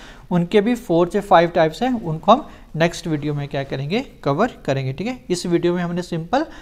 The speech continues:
नर्वस सिस्टम के एक सेल की बात की जो है न्यूरॉन या नर्व सेल। सेकंड वीडियो में हम डिस्कस करेंगे जो इसका सेकंड सेल होता है सपोर्टिंग सेल, उसको वहाँ पे डिस्कस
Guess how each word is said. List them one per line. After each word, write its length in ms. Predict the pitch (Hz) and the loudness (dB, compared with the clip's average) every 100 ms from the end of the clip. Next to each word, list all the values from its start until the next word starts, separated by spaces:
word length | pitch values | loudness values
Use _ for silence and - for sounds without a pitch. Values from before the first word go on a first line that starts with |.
| - - | -18 -2
नर्वस 400 | 156 160 196 214 | 2 4 2 0
सिस्टम 340 | 180 170 - 170 | -4 -4 -6 -6
के 140 | 233 | -4
एक 320 | 226 180 175 | -2 0 0
सेल 240 | 170 185 160 | -2 -2 -2
की 180 | 160 165 | -4 -2
बात 340 | 147 143 135 | 2 0 0
की 160 | 220 180 - | -6 -6 -8
जो 140 | 151 151 | -6 -2
है 220 | 185 185 | -2 -2
न्यूरॉन 440 | 147 131 151 190 170 | -2 0 0 0 -2
या 120 | 147 | -4
नर्व 220 | 139 143 | -2 -2
सेल। 240 | 147 233 302 - - - | 0 -4 -4 -8 -20 -10
सेकंड 460 | - 175 175 208 | 2 4 4 0
वीडियो 320 | 180 175 170 | 0 2 2
में 100 | 170 | 0
हम 140 | 170 160 | -4 -4
डिस्कस 360 | 156 151 151 | -6 -6 -8
करेंगे 340 | - 147 147 147 | -6 -6 -6 -6
जो 120 | 156 | -6
इसका 280 | 151 240 277 - - - | -4 0 -2 -4 -20 -18
सेकंड 520 | - - 170 - 202 | -6 4 4 4 -6
सेल 280 | 202 202 165 | -2 0 0
होता 180 | 165 185 | 0 -2
है 60 | |
सपोर्टिंग 560 | 185 - 160 147 147 160 | -6 -8 -2 -2 -2 -6
सेल, 320 | 156 202 240 294 - - - | 0 2 2 2 -14 -18 -8
उसको 300 | 175 - 170 | -8 -6 -4
वहाँ 180 | 147 139 | -2 -2
पे 160 | 151 | -2
डिस्कस 500 | 135 123 - 254 320 | -4 -4 -2 -4 -4